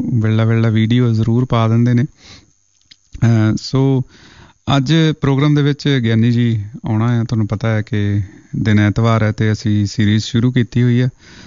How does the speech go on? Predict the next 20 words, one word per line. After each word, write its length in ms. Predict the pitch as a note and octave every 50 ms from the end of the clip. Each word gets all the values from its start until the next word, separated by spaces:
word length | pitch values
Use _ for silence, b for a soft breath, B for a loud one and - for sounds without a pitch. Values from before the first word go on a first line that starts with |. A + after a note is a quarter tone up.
| B B B -
ਮੈਂ 140 | B2+ C3+ C3+
ਪਹਿਲਾਂ 460 | - C#3+ C#3+ D3 D3+ D3+ D3 D3 C#3
ਪ੍ਰੋਗਰਾਮ 520 | - - - C3+ B2 A#2+ B2+ C3 C3 B2+ A#2+
'ਚ 160 | - - A#2+
ਗਿਆਨੀ 440 | A#2+ A#2 A#2 A2 A2+ A2+ A#2 A2+ A2
ਜੀ 80 | A#2
ਦਾ 140 | A2+ A#2 A2+
ਸਵਾਗਤ 500 | - - - - A#2 G#2+ G#2 A2+ A2+ C#3
ਕਰਦਾ 280 | C#3+ C#3 B2 G#2+ A2 A2+
ਹਾਂ। 120 | A#2+ A#2+ -
ਤਾਇਆ 220 | C3+ C3+ C#3+ D3 C#3+
ਜੀ, 180 | D3 E3+ F3
ਸਤਿ 160 | D3 - D3
ਸ਼੍ਰੀ 180 | C#3 - - E3
ਅਕਾਲ, 440 | - - - C#3+ C#3+ C#3+ C#3+ C#3+ C#3
ਗੁੱਡ 260 | B2 B2+ C3 B2+ B2+
ਮਾਰਨਿੰਗ 640 | B2+ B2 B2 B2 A#2+ A#2 A#2 A#2 G#2+ G2+ G2 G2+ G2 - _ _ _ _ -
ਜੀ 140 | A2+ A2+ A2
ਆਇਆਂ 180 | A2 G2+ F#2+ F#2
ਨੂੰ। 180 | F#2+ G2+ G#2+